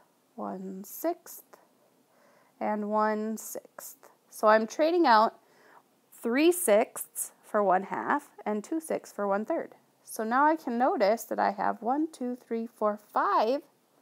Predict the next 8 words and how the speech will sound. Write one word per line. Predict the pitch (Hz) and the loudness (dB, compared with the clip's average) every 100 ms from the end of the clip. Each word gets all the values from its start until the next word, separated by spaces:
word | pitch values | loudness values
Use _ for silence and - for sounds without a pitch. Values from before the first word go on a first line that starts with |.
| _ _ _ _ _ _ _ | _ _ _ _ _ _ _
sixths | - - - 294 - - - - - - - _ _ _ _ _ _ _ _ _ - | -16 -4 0 0 0 -10 -18 -16 -14 -14 -16 _ _ _ _ _ _ _ _ _ -6
of | 220 226 226 233 240 247 262 _ _ - | 0 4 6 6 4 2 -8 _ _ -4
a | 220 220 220 220 220 - - | 0 2 2 0 -2 -8 -10
mile | 226 269 311 247 208 202 208 226 285 _ _ _ _ _ _ _ _ _ | -8 -6 -4 -2 2 4 2 0 -2 _ _ _ _ _ _ _ _ _
for | - 185 | -10 -8
my | 95 101 | -6 -8
answer. | - 185 - - - _ _ _ _ _ _ _ _ _ _ _ _ _ _ _ - - _ _ _ _ _ _ - _ _ | -8 -12 -14 -16 -16 _ _ _ _ _ _ _ _ _ _ _ _ _ _ _ -20 -20 _ _ _ _ _ _ -20 _ _
Okay. | - 240 269 | 0 4 4